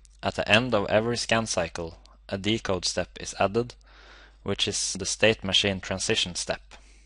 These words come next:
Each channel scanned results in a true or false bit, which is stored and passed as a four-bit value to the decode step at the end of a cycle.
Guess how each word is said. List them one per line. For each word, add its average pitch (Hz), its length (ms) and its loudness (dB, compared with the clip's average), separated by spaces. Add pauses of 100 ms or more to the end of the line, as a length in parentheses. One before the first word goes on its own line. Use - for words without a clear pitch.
(440)
Each - 380 2
channel 95 400 4
scanned 107 500 0 (560)
results 110 460 2
in 107 60 0
a 104 40 -2
true 110 400 0
or 104 140 0
false 104 420 -2
bit, - 460 -2 (1160)
which - 220 0
is 101 120 -2
stored 120 500 4
and 98 200 -6
passed 113 300 4
as - 140 -6
a 98 40 -6
four-bit 113 520 0
value 101 400 6 (220)
to 98 100 -4
the 95 100 -4
decode 95 560 -2
step - 280 -2 (300)
at 92 120 -6
the - 160 -4
end 101 180 0
of 101 80 2
a 95 80 0
cycle. - 540 0